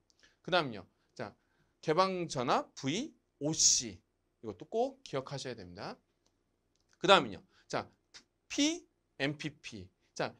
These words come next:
엠피피는 기억하시죠? 최대 출력점. 되죠? 그때 출력,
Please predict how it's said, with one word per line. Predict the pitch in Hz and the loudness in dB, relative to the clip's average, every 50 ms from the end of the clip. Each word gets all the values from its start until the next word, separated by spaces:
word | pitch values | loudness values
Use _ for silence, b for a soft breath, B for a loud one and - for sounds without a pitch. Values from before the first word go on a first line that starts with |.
| - | -2
엠피피는 | 147 156 190 202 - 302 240 - - 294 285 285 294 269 | 0 0 0 0 -2 -4 -4 -4 -4 -4 -2 -2 -2 -2
기억하시죠? | 233 233 226 214 - 269 262 - - 262 233 233 | -2 -2 -4 -2 -2 -4 -4 -4 -2 -4 -4 -2
최대 | - - 285 262 285 302 320 311 | -4 -4 -4 -2 0 0 0 0
출력점. | - - - 311 294 294 294 311 311 311 - _ _ _ _ _ _ _ _ _ _ - _ _ _ _ _ _ _ _ _ _ _ _ _ - - 135 117 95 - _ _ _ _ _ _ - | 0 0 0 0 0 2 2 2 2 2 -2 _ _ _ _ _ _ _ _ _ _ -20 _ _ _ _ _ _ _ _ _ _ _ _ _ -12 -12 -10 -12 -14 -18 _ _ _ _ _ _ -12
되죠? | 127 117 117 107 | -12 -12 -12 -12
그때 | - 147 139 - 196 175 175 226 320 339 - b b b b - | -14 -14 -2 4 6 8 8 8 6 4 2 b b b b -4
출력, | - - - 302 311 302 285 - - - _ | -4 -4 -2 -2 -2 -2 -2 -2 -2 -4 _